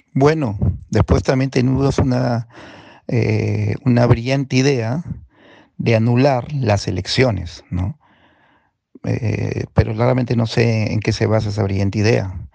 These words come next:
Solo basta repasar el artículo ciento ochenta y cuatro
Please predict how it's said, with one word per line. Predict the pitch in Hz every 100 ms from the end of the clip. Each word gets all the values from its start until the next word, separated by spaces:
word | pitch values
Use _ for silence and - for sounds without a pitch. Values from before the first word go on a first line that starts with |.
| - _ _ _ _ -
Solo | 139 127 127
basta | 123 123 - 127
repasar | 123 113 110 - 117 113 -
el | - 120 113
artículo | - 127 - 120 110
ciento | - 117 113
ochenta | 113 - 127
y |
cuatro | - 139 107 127 143